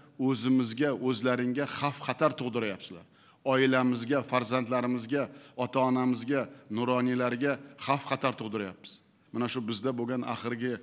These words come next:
ma'lumotlar yaqqol shuni ko'rsatib turibdi. Shuning uchun hamma viloyat hokimlari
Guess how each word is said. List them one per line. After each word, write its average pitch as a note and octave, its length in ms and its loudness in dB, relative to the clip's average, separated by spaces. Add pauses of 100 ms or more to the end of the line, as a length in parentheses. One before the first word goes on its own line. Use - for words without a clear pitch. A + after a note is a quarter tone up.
(320)
ma'lumotlar A#2 640 0 (280)
yaqqol C3+ 380 -2 (200)
shuni B2 240 -2
ko'rsatib A2+ 380 -4
turibdi. - 300 -16 (320)
Shuning C3 200 0
uchun C3+ 160 2 (100)
hamma C#3+ 320 2
viloyat A#2+ 420 0
hokimlari A#2 580 -4